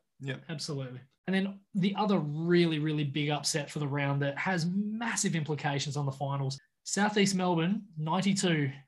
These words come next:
Speaker 2: defeated by Adelaide, one hundred.
Speaker 1: Well, and I think the Wildcats were like, "Phew, thanks for that, Southeast
Speaker 2: Yeah.
Speaker 1: Melbourne, <laughs> for, for put-, letting us off the hook a bit."
Speaker 2: Yeah.
Speaker 1: Yeah. I mean, look, Adelaide, on their day, and this is true of any team in the N B L,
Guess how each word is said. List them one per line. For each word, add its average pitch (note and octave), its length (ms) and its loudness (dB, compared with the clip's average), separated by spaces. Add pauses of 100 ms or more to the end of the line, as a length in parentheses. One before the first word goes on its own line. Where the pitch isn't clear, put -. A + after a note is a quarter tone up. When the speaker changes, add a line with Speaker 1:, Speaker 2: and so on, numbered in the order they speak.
(180)
Speaker 2:
defeated C#3+ 380 -2
by D3 160 0
Adelaide, D3 420 2
one D#3 200 2
hundred. C#3+ 420 0 (460)
Speaker 1:
Well, B2+ 200 10
and C#3 80 10
I C3+ 40 10
think D#3+ 200 6
the C#3+ 80 4
Wildcats B2+ 520 6
were A#2 80 -2
like, G2+ 220 4
"Phew, F4+ 340 4 (220)
thanks F#3 220 2
for B2+ 80 0
that, A2 200 0
Southeast E3+ 520 6
Speaker 2:
Yeah. G#3+ 140 10
Speaker 1:
Melbourne, G#3+ 340 8
<laughs> - 0 -
for, G#3+ 300 4
for G3+ 180 4
put-, E3+ 260 4
letting F3 220 4
us C#3+ 120 0
off C#3 160 4
the B2+ 100 4
hook F#3+ 260 0
a - 40 4
bit." G2 160 -6 (160)
Speaker 2:
Yeah. D#3+ 140 -8 (240)
Speaker 1:
Yeah. B2+ 240 8 (160)
I F#3+ 80 12
mean, G#3 140 10
look, D3 180 6 (280)
Adelaide, D#3+ 500 8 (420)
on F3+ 120 2
their D3+ 120 6
day, G#2+ 520 4 (260)
and D#3 140 8
this F#3+ 180 6
is C3+ 80 2
true D#3+ 160 4
of G#2+ 100 4
any G#2 180 2
team G2+ 220 -2
in F#2 80 -4
the F2+ 60 -4
N E2+ 100 -4
B D2 120 -8
L, C#2+ 180 -16